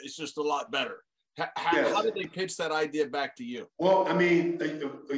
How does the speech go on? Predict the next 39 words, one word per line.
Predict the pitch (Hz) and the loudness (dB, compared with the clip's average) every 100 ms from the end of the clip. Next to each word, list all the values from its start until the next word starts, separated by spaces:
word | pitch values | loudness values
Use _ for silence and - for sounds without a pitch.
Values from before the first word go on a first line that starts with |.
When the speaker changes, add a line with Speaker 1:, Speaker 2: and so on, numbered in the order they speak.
| 131 | -6
Speaker 2:
he, | 160 185 | -2 2
um, | 165 147 139 - - - _ _ _ 147 | 4 4 2 -2 -8 -14 _ _ _ -2
actually, | 156 151 143 127 135 | -2 0 -2 -4 -6
it | 131 | -6
was, | 135 120 - - - _ _ _ _ _ _ _ _ _ - | -4 -6 -10 -14 -16 _ _ _ _ _ _ _ _ _ -16
I, | - 254 - - _ - - - - _ - | -12 -12 -14 -20 _ -12 -10 -12 -18 _ -4
John, | 156 196 202 - - - - - | 0 2 2 0 -4 -8 -14 -12
Mister | 143 165 175 | -6 -2 2
Larry | 170 160 | 4 4
Nice | 156 139 - | 4 2 0
came | 151 143 131 | 0 0 0
and | 131 | -2
told | 123 | -6
me, | 117 | -6
said, | 117 | -4
"Yeah, | 135 117 | -2 -2
we | 127 | -2
wanna," | 135 127 120 _ _ - 120 | -2 -2 -6 _ _ -12 -10
we | 113 | -8
had, | 110 113 | -8 -8
we | |
was | 113 | -8
at | 117 117 | -6 -6
the | |
developmental | 113 117 117 117 113 113 110 | -8 0 0 0 -4 -4 -4
and | 107 | -6
all | 110 | -6
that | 107 | -8
stuff. | - 110 110 107 | -6 -6 -6 -10
He | |
was | 104 - | -18 -16
coming, | - 113 107 - _ 113 | -10 -8 -8 -12 _ -16
this | 110 | -12
and | 110 | -10
they | 101 | -10
said, | 110 110 | -10 -10
"You | 120 | -8
know, | |
we, | 123 | -6